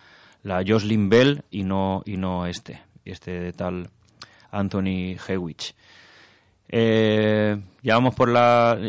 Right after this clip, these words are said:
era de la diez, esta es la dos, hasta que llegamos a la uno, ¿no?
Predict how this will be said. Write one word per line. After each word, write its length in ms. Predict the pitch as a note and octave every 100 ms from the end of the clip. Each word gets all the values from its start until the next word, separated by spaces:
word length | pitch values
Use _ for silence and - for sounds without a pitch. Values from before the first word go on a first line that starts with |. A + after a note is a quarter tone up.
| - A#2+
era 200 | A#2+ A#2+
de 100 | A#2+
la 120 | A2+
diez, 300 | A2+ B2+ D3+
esta 180 | B2+ -
es 60 | A2+
la 100 | A2+
dos, 220 | C3 D3
hasta 160 | B2+ G#2
que 80 |
llegamos 280 | G#2 G#2 A2
a 60 | A2+
la 100 | A#2
uno, 240 | C#3+ D3
¿no? 220 | C#3 F3+